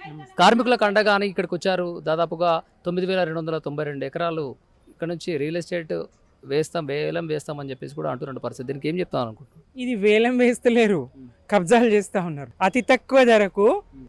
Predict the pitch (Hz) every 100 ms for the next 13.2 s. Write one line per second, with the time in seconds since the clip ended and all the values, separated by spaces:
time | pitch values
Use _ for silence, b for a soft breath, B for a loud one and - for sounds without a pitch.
0 | - - 233 226 214 - 214 233 233 254
1 | 240 226 214 202 185 180 170 175 262 440
2 | _ - 226 202 302 240 208 - 151 156
3 | - _ _ 185 220 247 226 214 190 190
4 | 220 240 - 220 190 180 196 220 220 190
5 | 185 190 180 214 208 196 165 202 202 208
6 | 190 185 220 226 - 196 - 214 208 190
7 | 190 - 185 185 - 247 226 285 240 208
8 | - 147 139 107 - - b b b b
9 | _ 214 247 - 269 269 254 214 214 233
10 | 208 214 208 202 196 - 190 185 190 190
11 | 226 220 233 214 196 226 269 277 226 196
12 | 247 - 262 240 208 196 - 190 185 175
13 | 180 302